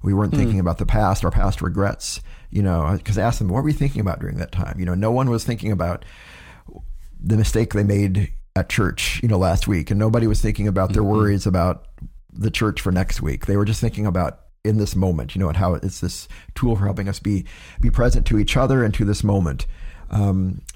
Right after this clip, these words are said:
Speaker 1: and how it kind of gave us a sense of agency in these moments. You know, we, we felt like we, like we were, um, um, overcoming an obstacle,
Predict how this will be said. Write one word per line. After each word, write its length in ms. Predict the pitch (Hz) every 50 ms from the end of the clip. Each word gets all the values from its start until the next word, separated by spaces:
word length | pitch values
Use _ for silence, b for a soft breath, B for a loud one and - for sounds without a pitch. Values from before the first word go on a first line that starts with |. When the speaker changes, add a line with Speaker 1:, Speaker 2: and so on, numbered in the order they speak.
| - -
Speaker 1:
and 320 | 113 110 107 104 101 101
how 160 | 95 101 98 110
it 100 | 107 - - - 69 - -
kind 180 | - 104 104 101
of 60 | 101
gave 120 | 98 104 92
us 100 | 92 - -
a 40 | 104
sense 240 | - 110 95 90 -
of 120 | 107 92 -
agency 540 | 98 110 113 98 95 58 - - 101 80 80
in 80 | 87 85
these 160 | 87 87 -
moments. 320 | 95 82 82 76 64 - -
You 60 | 95
know, 100 | 90 90
we, 180 | 90 90 87 80
we 180 | - 101 95
felt 280 | 90 - - 82 78 -
like 220 | 85 92 - -
we, 240 | - 90 90 78 - B B B B B B B B B B B
like 160 | - 98 82
we 160 | 87 95 98
were, 320 | 90 90 92 90 87 87 - B B B B B B B B B B - - -
um, 480 | 85 85 82 78 73 78 78 71 98 101 - - _ _ _ _ - - - - - - - - _ -
um, 460 | 90 87 76 73 80 82 90 98 - - - _ _ _ _ _ _ _ _ _ _ _ _ _ _ _ _ _ - - - - - - _ _ _ _ _ -
overcoming 480 | - 127 135 147 143 - 113 104 113 113
an 80 | 117 120
obstacle, 540 | 120 135 - - - - - - 71 73